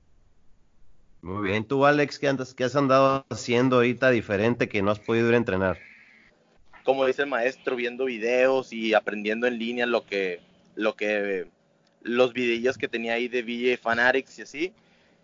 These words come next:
Speaker 2: Nada más, más que, más que nada con muchas ganas ya de regresar.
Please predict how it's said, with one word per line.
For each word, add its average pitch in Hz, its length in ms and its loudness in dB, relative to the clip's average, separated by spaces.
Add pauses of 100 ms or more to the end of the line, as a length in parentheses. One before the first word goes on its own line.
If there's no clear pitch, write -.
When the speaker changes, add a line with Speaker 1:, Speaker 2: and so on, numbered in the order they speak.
(220)
Speaker 2:
Nada 143 240 2
más, 151 320 0
más 135 180 -4
que, - 160 -16
más 123 200 -2
que 135 80 -4
nada 135 160 4
con 123 120 -2
muchas 120 220 -8
ganas 113 240 -2
ya 110 120 0
de 113 60 0
regresar. 101 420 -8